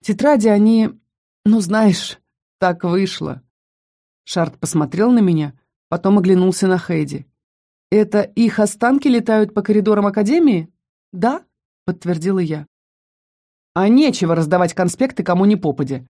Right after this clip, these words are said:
подала голос черноглазая муза и оскалилась. «А нужно уметь держать себя в руках»,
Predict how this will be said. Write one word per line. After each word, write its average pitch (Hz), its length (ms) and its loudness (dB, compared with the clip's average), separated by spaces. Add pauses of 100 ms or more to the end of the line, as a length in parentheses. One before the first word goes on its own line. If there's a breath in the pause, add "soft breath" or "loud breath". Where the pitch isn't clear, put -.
(480)
подала 175 320 0
голос 190 320 0
черноглазая 170 680 0
муза 180 260 0
и 170 160 -4
оскалилась. 143 720 -6 (760)
«А 170 100 2
нужно 208 380 4
уметь 226 300 4
держать 180 420 0
себя 185 260 0
в 175 60 0
руках», 190 560 -4